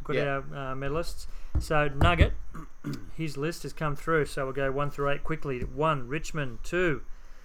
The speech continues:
Speaker 1: Carlton. Uh,
Speaker 2: Carlton?
Speaker 1: <laughs>
Speaker 2: At
Speaker 1: Carlton.
Speaker 2: number two?
Speaker 1: Yeah.
Speaker 2: Carlton? Well, bugger me. He might have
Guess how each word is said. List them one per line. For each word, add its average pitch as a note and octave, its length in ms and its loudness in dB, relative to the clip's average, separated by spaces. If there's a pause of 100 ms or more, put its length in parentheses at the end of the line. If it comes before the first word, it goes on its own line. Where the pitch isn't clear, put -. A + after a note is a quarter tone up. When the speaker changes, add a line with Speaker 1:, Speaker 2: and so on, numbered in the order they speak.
(240)
Speaker 1:
Carlton. E3 440 2 (1600)
Uh, C3 80 -2
Speaker 2:
Carlton? D3 380 2
Speaker 1:
<laughs> F#3+ 100 -8
Speaker 2:
At D#3+ 40 -8 (580)
Speaker 1:
Carlton. D3+ 200 4
Speaker 2:
number C#3 140 2
two? D#3 420 0 (180)
Speaker 1:
Yeah. D3 360 0 (160)
Speaker 2:
Carlton? D3 500 0 (920)
Well, B2 340 4 (560)
bugger C#3+ 240 2
me. B2+ 300 0 (100)
He D#3+ 120 2
might E3 220 4
have A2 200 -2